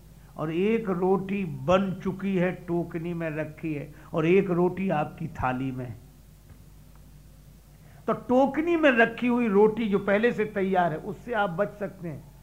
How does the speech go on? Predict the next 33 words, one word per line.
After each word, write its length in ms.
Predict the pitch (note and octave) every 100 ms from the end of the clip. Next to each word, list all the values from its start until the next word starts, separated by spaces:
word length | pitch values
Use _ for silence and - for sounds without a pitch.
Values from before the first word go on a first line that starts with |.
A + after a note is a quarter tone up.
| - -
और 120 | A3+
अभी 280 | A3+ A#3 C4
जो 140 | B3+ A#3+
रोटी 400 | A3+ A#3+ C4+ A3+
बन 240 | E3+ A#3+
रही 420 | C4 A#3 A3+ A#3+
है, 140 | G#3+ F#3
उससे 560 | - A3+ F#3+ - C#4+
भी 180 | C4+ D4+
आप 180 | C#4 B3+
बच 220 | A#3 A3+
सकते 380 | - G#3+ - G#3
हैं। 260 | D3+ - -
मन 220 | F#3 A3+ A3
हो 180 | G3
तो 160 | G3+ F3+
लें, 240 | F3+ A#3
नहीं 200 | E3 D#3+
हो 120 | E3 -
तो 140 | E3+
नहीं 200 | F3 G#3+
लें, 220 | G#3 G3 - - -
पर 120 | F#3
थाली 420 | B2+ D3 G3 A#3
में 180 | A#3 G3+
जो 80 | F#3+
रोटी 400 | F#3 F#3+ F3+ D#3+
आ 120 | D#3
गई, 260 | D3+ D3 E3+ - - - - -
उसे 200 | F3+ A3
तो 120 | G3
खाना 320 | D#3 B2+ C3 B2
पड़ेगा। 400 | B2 B2 A#2+